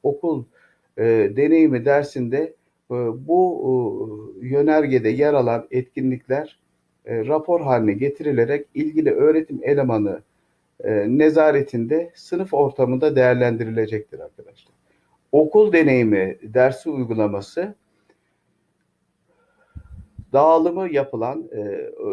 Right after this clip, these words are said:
okullarda uygulama öğretmeninizin söylediği gün ve saatlerde gerçekleştirilecektir.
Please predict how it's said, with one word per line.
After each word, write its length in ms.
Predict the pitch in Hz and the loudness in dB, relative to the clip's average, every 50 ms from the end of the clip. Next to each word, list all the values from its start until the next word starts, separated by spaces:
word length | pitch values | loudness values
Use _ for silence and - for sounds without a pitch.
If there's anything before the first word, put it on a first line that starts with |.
| - - - | -8 -10 -8
okullarda 800 | - 110 131 127 - 147 131 127 120 110 107 101 101 123 139 135 | -6 -6 -6 -4 -4 -4 -2 0 2 2 0 0 -2 -4 -6 -6
uygulama 560 | - - 127 135 139 135 156 165 170 175 175 135 | -8 -8 -8 -8 -6 -2 0 2 2 2 0 0
öğretmeninizin 760 | 123 127 127 127 131 127 - - 120 117 113 107 104 107 107 | 2 2 2 2 2 -2 -4 -6 -6 -4 -4 -4 -6 -8 -10
söylediği 640 | 104 - - 143 143 143 147 147 139 123 117 110 104 | -12 -4 -2 0 0 0 -2 -4 -6 -6 -8 -8 -8
gün 240 | 104 135 147 151 143 | -8 -8 -8 -4 -2
ve 100 | 123 113 | -4 -4
saatlerde 720 | 113 - - 127 131 127 127 - 107 110 110 113 135 131 | -4 -4 -2 -2 -2 -2 -4 -4 -6 -6 -4 -6 -8 -4
gerçekleştirilecektir. 1500 | 113 113 107 110 - - 107 107 - 107 101 101 - _ 107 101 95 95 90 85 85 - - _ _ _ - - _ | -2 -2 -2 -2 -4 -10 -14 -12 -10 -12 -12 -12 -14 _ -16 -10 -10 -10 -10 -10 -12 -14 -14 _ _ _ -20 -20 _